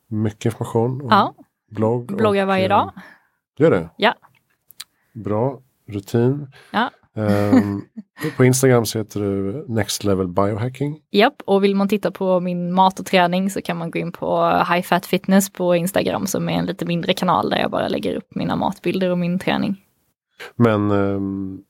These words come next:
Speaker 1: Next Level Biohacking, den är ganska stor. Det är tjugotvåtusen
Speaker 2: Ja. Japp.
Speaker 1: följare någonting.
Speaker 2: Ja, och där är bara biohacking och lite om vad jag gör och sådär.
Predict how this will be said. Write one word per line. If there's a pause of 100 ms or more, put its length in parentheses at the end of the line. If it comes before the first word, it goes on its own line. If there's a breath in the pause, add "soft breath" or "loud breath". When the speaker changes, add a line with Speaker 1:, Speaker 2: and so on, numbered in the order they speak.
(260)
Speaker 1:
Next
Level
Biohacking,
den
är
ganska
stor.
Det
är
tjugotvåtusen
Speaker 2:
Ja. (140)
Japp.
Speaker 1:
följare
någonting. (140)
Speaker 2:
Ja, (360 soft breath)
och
där
är
bara (160)
biohacking
och
lite
om
vad
jag
gör
och
sådär.